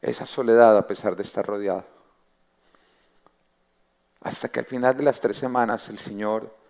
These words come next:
me habló. El Señor me dijo, "¿Cuánto hay?". Le dije, "Mira, mira lo que hay".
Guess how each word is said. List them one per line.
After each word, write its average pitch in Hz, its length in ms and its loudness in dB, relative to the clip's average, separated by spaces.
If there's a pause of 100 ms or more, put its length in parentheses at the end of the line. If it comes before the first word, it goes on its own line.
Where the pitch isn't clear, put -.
(240)
me 117 100 -10
habló. 117 280 -4 (1500)
El - 100 -8
Señor 113 360 -4
me 123 80 -2
dijo, 120 520 -4 (1600)
"¿Cuánto 117 360 -4
hay?". 104 160 -4 (1400)
Le 98 80 -14
dije, 92 100 -16
"Mira, - 460 -8
mira - 180 -12
lo - 140 -14
que - 180 -12
hay". - 100 -12